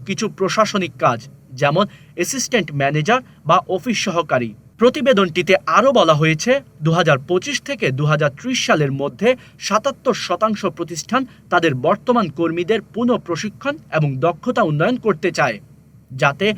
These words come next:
তারা এআই এর মাধ্যমে কাজের উন্নতি আরও বাড়াতে পারেন। বিশ্ব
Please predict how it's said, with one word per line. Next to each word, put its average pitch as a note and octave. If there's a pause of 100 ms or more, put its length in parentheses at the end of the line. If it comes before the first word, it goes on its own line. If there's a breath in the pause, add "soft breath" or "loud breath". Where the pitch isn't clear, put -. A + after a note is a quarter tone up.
(240 loud breath)
তারা F#3+ (200)
এআই E3+
এর C3+ (100)
মাধ্যমে E3+ (340 loud breath)
কাজের F3+ (120)
উন্নতি G3+ (260)
আরও G#3
বাড়াতে C#3+
পারেন। B2 (800)
বিশ্ব D3+